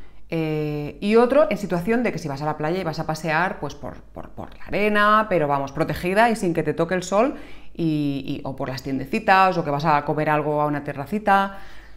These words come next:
mm, un chiringuito, esas situaciones. Entonces, si vas a la playa para tomar el sol, pues claro, evidentemente hay que escoger The Water Brand Trópica, porque este perfume es en base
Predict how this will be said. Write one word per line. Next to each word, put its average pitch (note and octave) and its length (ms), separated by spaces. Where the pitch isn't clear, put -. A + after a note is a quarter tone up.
mm, G3+ 380
un E3 140
chiringuito, G#3 760
esas B3 220
situaciones. C3+ 600
Entonces, F#3 400
si G3 120
vas A3+ 160
a C4+ 60
la B3 160
playa C#3+ 360
para D#3 200
tomar F#3+ 240
el G#3+ 100
sol, D4+ 380
pues - 160
claro, - 240
evidentemente E3 880
hay F3 200
que F#3 300
escoger A#3 600
The D#3 100
Water E3 380
Brand C#4 480
Trópica, B2+ 420
porque B3+ 600
este B3+ 240
perfume A#3+ 460
es - 320
en F#3 160
base A3+ 300